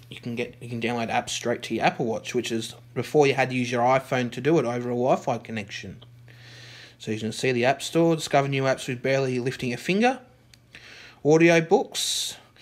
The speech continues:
the last chapter in Apple Watch. Uh, you can have a calculator, voice memos, and redesigned reminders, which will come in handy, especially for, I can wear it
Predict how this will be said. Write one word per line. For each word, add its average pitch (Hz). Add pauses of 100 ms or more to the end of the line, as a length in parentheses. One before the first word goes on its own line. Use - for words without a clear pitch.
(260)
the 147
last 151
chapter 147
in 127
Apple 170
Watch. - (1500)
Uh, 117
you 120
can 117
have 123
a 120
calculator, 156
voice 143
memos, 160
and 143
redesigned 139
reminders, 214 (1900)
which 117
will 131
come 120
in 113
handy, 120
especially 120
for, 107 (720)
I -
can 123
wear 127
it 120